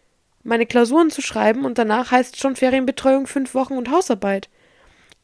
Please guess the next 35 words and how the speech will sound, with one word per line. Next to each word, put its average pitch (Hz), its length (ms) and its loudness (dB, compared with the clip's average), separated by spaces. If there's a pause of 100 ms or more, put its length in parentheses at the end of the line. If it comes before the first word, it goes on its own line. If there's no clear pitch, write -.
Ich 214 140 -8
hab 202 140 -2
noch 196 160 -6
keinen 202 200 -2
Urlaub 302 300 4
geplant, 196 320 -4
beziehungsweise 202 500 -6
ich - 100 -8
hätte 254 200 -2
einen 269 180 -4
Urlaub 269 300 -2
geplant. 254 520 -6
Ich - 140 -16
wär 196 120 -4
mit 196 300 -12
meiner 202 220 -4
besten 208 260 -8
Freundin 208 320 -6
nach 185 240 -8 (760)
Portugal 214 560 0
zum 214 160 -10
Surfen, 233 800 -2 (140)
also 208 180 -2
in 196 80 -2
so 190 140 -8
ein 196 160 -6
Surf-Retreat-Camp 220 2250 -2
mit 196 220 -6
Yoga, 208 360 0
Surfen, 208 420 -4
Reiten 202 460 0
und 196 100 -8
so 202 60 -10
weiter 196 240 -2
gefahren. 196 460 -4